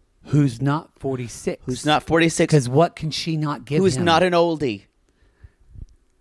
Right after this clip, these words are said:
Speaker 2: Like,
Speaker 1: It's
Speaker 2: that's, y'all.
Speaker 1: that's the first thing I thought is, can she give him a child? 'Cause
Speaker 2: Here's,
Speaker 1: that's what they're gonna
Speaker 2: here's
Speaker 1: fucking
Speaker 2: the
Speaker 1: want.
Speaker 2: issue. Here's
Speaker 1: He's
Speaker 2: the
Speaker 1: how old
Speaker 2: issue.
Speaker 1: again?
Speaker 2: He's thirties. I wonder if he's been married before.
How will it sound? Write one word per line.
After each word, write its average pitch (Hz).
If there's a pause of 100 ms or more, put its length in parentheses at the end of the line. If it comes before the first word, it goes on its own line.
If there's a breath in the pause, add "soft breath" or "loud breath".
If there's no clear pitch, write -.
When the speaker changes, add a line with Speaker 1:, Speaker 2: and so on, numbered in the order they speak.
(380)
Speaker 2:
Like, 147
Speaker 1:
It's 147
Speaker 2:
that's, 165
y'all. 185
Speaker 1:
that's 190
the 233
first 233
thing 233
I 202
thought 226
is, 151 (140)
can 165
she 180
give 160
him 165
a 139
child? 143
'Cause 131
Speaker 2:
Here's, 190
Speaker 1:
that's 143
what 170
they're 151
gonna 147
Speaker 2:
here's 196
Speaker 1:
fucking 151
Speaker 2:
the 175
Speaker 1:
want. 180
Speaker 2:
issue. 104 (1120)
Here's 170
Speaker 1:
He's 185
Speaker 2:
the 165
Speaker 1:
how 165
old 202
Speaker 2:
issue. -
Speaker 1:
again? 220 (480)
Speaker 2:
He's 156 (320)
thirties. - (1200 soft breath)
I 139
wonder 339
if 294
he's 202
been -
married -
before. -